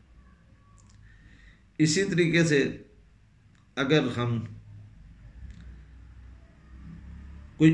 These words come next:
antibiotic लेते हैं और एंटीबायोटिक बग़ैर culture करवाने के इस्तेमाल करते हैं तो जाहिर बात है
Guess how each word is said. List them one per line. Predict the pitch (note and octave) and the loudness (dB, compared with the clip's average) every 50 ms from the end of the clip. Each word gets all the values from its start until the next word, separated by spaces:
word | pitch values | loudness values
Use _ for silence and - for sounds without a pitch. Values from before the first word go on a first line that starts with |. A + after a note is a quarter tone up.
| D#3+ - | 6 4
antibiotic | D3 C#3+ C#3+ F3 F3+ F3 E3 D#3 C3+ C3+ A#2 C3 | 2 2 4 4 4 6 6 4 4 2 0 0
लेते | B2 A2+ G#2+ G2 G#2 | 0 0 0 -2 -4
हैं | G#2 - - D#3+ - - - - - - - - - - - - - - - - - - - - - - - - - - - - - - - - - - - - - - - - | -4 -4 -8 -10 -10 -12 -16 -18 -20 -20 -20 -20 -20 -20 -20 -20 -20 -20 -20 -20 -20 -20 -20 -20 -20 -20 -20 -20 -20 -20 -20 -20 -20 -20 -20 -20 -20 -20 -20 -20 -20 -18 -8 0
और | D3 D#3+ E3 E3 - - D3 | 2 2 2 2 0 -2 0
एंटीबायोटिक | D3 D3+ C#3+ D3+ F3 F3+ E3+ C#3 C3 C3 C3 B2 G#2+ - C3+ C3+ - - - - - - - - - - - - A#2 | 0 0 2 4 4 4 4 4 4 4 4 2 2 0 -2 -2 -4 -10 -14 -18 -20 -20 -20 -20 -20 -20 -16 -8 -4
बग़ैर | A2 A2+ A2 A2+ A#2+ B2 C3 C3+ C3+ C3+ - B2+ | -2 0 0 2 4 4 4 2 0 -2 -2 0
culture | A#2+ A#2+ A#2+ B2 C#3+ C3+ C3+ | 0 0 2 0 0 -2 0
करवाने | C#3 C3 B2 A2+ A2 A2 A2+ A2 | 0 2 2 2 2 0 -2 -2
के | G#2 G#2+ G2 F#2 F2+ - - - - - - - - - - - - - - - | -2 -4 -4 -4 -4 -8 -12 -16 -20 -20 -20 -20 -20 -20 -20 -20 -20 -20 -14 -10
इस्तेमाल | A#2+ A#2+ - - A#2+ A2+ A2+ A#2 C3 C#3+ C#3 | -8 -8 -4 -2 -2 -2 0 2 0 0 0
करते | C3 A#2+ - - A#2 A2 | 0 -4 -2 -2 -2 -2
हैं | G2+ G2+ G2+ G2+ - - - - - - - - - - - - - - - - - - - | -2 -2 -4 -4 -10 -12 -16 -20 -20 -20 -20 -20 -20 -20 -20 -20 -20 -20 -20 -20 -20 -16 -8
तो | - A2+ G#2+ | -4 -2 0
जाहिर | G#2+ A2+ A2+ B2 B2 A#2+ | 0 0 0 2 0 0
बात | A#2 A2+ A2 G#2+ - | 2 0 -2 0 -2
है | A2 A2 | -2 -2